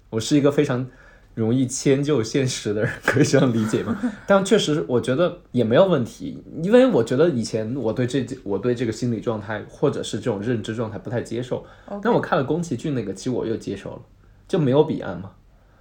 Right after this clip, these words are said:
Speaker 1: 那其实你对自己探索你喜欢的东西也，也可能是没有彼岸的。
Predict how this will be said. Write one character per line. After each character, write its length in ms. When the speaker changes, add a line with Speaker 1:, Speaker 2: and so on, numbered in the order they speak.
Speaker 1:
那 140
其 160
实 140
你 200
对 200
自 180
己 120
探 300
索 160
你 140
喜 220
欢 120
的 100
东 140
西 140
也， 180
也 260
可 220
能 160
是 100
没 120
有 100
彼 140
岸 120
的。 80